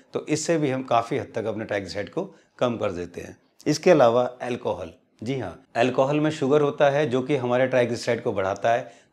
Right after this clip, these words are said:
तो अगर आप अल्कोहल इनटेक को कम करें और इसे बंद करें तो भी आप अपने बढ़े हुए ट्राइग्लिसराइड को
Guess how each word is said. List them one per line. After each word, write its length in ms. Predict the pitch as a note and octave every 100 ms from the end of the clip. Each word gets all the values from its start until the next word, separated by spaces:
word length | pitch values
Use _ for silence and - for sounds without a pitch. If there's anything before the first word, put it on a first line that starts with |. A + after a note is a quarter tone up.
| -
तो 60 |
अगर 300 | - C3+ D#3+
आप 440 | - A#2+ B2+ - -
अल्कोहल 480 | A#2+ B2 C3+ C3+ D3+
इनटेक 480 | - A#2 A2+ B2+ B2+
को 100 | C3
कम 260 | B2 B2+ B2+
करें 280 | B2+ C3
और 180 | C3+ G#2+
इसे 160 | A2 A#2+
बंद 240 | G2+ A#2+ A#2+
करें 280 | A2 A#2 A#2+ - _
तो 100 | D3 D3
भी 140 | F3
आप 220 | - B2
अपने 220 | B2 B2 A#2+
बढ़े 220 | A2+ B2
हुए 160 | B2+ B2+
ट्राइग्लिसराइड 540 | A2+ G2+ F#2+ G#2 -
को 160 | B2+